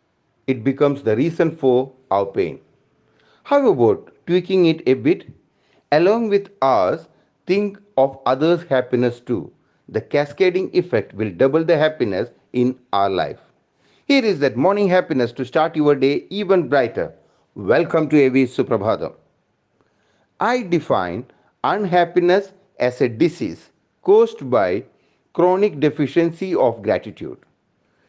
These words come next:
Make a conscious effort to find things to be thankful for.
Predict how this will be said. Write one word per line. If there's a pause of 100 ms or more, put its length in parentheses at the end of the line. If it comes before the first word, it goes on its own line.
(160)
Make
a
conscious
effort
to
find
things
to
be (280)
thankful
for.